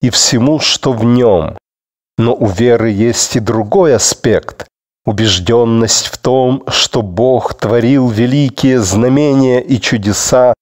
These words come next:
для наших предков. Оба эти аспекта основаны не на слепой или теоретической вере,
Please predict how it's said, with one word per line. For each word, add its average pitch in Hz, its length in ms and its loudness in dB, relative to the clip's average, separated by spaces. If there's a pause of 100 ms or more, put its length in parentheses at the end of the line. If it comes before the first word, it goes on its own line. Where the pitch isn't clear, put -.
(240)
для 117 280 2
наших 113 580 0
предков. 110 800 -2 (640)
Оба 117 340 0
эти 117 280 0
аспекта 117 760 0
основаны 131 920 0
не 120 160 2
на 120 120 0
слепой 165 640 0
или 131 360 0
теоретической 107 1200 -2
вере, 101 480 0